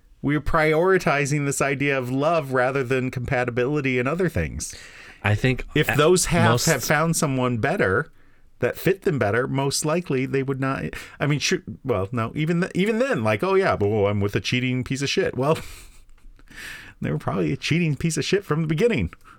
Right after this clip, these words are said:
Speaker 2: Yeah.
Speaker 1: So, you know, there's literally billions of people on this planet.
Speaker 2: Right.
Speaker 1: Find, find another.
Speaker 2: But also, if you spend five years with somebody,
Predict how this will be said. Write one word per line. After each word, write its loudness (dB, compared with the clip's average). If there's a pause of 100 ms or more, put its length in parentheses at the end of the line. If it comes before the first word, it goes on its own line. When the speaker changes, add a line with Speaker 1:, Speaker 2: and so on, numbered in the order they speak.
(120)
Speaker 2:
Yeah. 2 (240)
Speaker 1:
So, -2
you 2
know, 2 (960)
there's 0
literally 2
billions 4
of -6
people 0
on 0
this -2
planet. -2 (100)
Speaker 2:
Right. 0
Speaker 1:
Find, -2
find 0
another. -2 (380)
Speaker 2:
But 4
also, 2
if 0
you 0
spend 0
five 2
years 2
with 2
somebody, 0